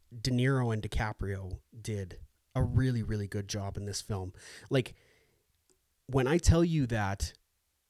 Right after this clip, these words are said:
it's a couple of guys talking, that's what it is.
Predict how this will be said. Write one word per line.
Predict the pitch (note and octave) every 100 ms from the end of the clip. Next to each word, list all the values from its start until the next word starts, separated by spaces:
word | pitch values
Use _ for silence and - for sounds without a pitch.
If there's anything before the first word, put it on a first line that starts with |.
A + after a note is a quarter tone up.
| - - _ _ -
it's | C3 -
a |
couple | - D3+ F3 D#3
of | A#2
guys | C3+ C#3+ A2 F#2 G2 - - _ _ _ _ _
talking, | - E3 D#3 G2 E2+ - - _ _ _ _ _ _ _ _ _ _ _ _ _ _ _ _ _ -
that's | C#3+ D3+
what | D#3 F3
it | C#3+
is. | G3+ - -